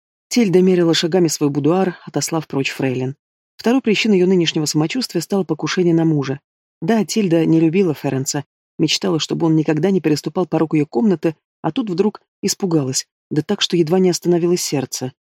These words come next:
Лишь маска защитила Ференса и отвела от него взгляд убийцы. Кому нужна смерть её супруга? Да, Тильда понимала, что у него есть враги, и всё же убийство короля, кто осмелился на такое? Близилось время обеда.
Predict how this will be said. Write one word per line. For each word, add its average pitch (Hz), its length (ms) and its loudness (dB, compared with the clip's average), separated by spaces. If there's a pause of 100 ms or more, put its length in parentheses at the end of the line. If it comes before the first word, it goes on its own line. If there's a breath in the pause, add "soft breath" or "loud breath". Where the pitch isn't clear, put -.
(260)
Лишь 151 220 0
маска 147 340 0
защитила 151 400 0
Ференса 175 500 0 (180)
и 175 80 -2
отвела 165 340 0
от - 220 -8
него 170 180 0
взгляд 156 360 -4
убийцы. 139 460 -6 (480)
Кому 160 260 2
нужна 156 280 2
смерть 175 420 0
её 175 220 0
супруга? 165 480 -2 (480)
Да, 220 240 2
Тильда 185 300 0
понимала, 180 360 2
что 160 200 0
у 156 60 2
него 156 260 2
есть 175 280 0
враги, 165 320 0
и - 20 -6
всё 214 260 -2
же 151 180 -2 (200)
убийство 135 440 -2
короля, 151 400 0 (320)
кто - 200 -2
осмелился 170 500 0
на 139 100 -2
такое? 127 380 -6 (800)
Близилось 190 520 4
время 165 280 4
обеда. 131 440 -2